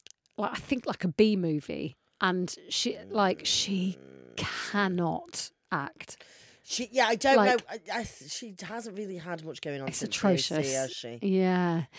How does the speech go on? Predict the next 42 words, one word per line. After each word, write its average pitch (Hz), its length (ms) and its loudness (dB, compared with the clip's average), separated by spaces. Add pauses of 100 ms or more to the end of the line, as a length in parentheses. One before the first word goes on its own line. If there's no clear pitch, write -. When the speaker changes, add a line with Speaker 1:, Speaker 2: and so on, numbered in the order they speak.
(200)
Speaker 1:
Even 302 320 4
then 277 220 2
she - 100 -2
couldn't, 196 320 -2
but - 140 -4
she - 100 -2
was 190 160 0
so 196 400 2
fit - 460 -2 (300)
that 226 120 2
everyone 190 440 0
forgave 320 280 6
Speaker 2:
I 202 40 12
never 185 180 10
Speaker 1:
it. 294 160 10
Speaker 2:
thought 285 240 0
she - 160 -6
was. 247 580 2 (400)
Like, 247 180 6
there 294 80 -2
was 285 140 -4
something 330 300 -2
about 294 300 4
her 247 60 4
that 202 180 0 (240)
annoyed 240 680 -2
me 156 120 -4
Speaker 1:
Yeah. 175 200 8
Speaker 2:
so 254 580 8
much. 247 140 6
Speaker 1:
It 240 80 10
was 233 100 2
the 220 80 8
bad 196 260 6
acting, 196 360 2
I 156 60 0
think. 143 460 -4 (380)
But 220 100 6
Speaker 2:
Rachel 294 340 8
Bilson 202 560 2
was 147 200 -4
the 139 320 -8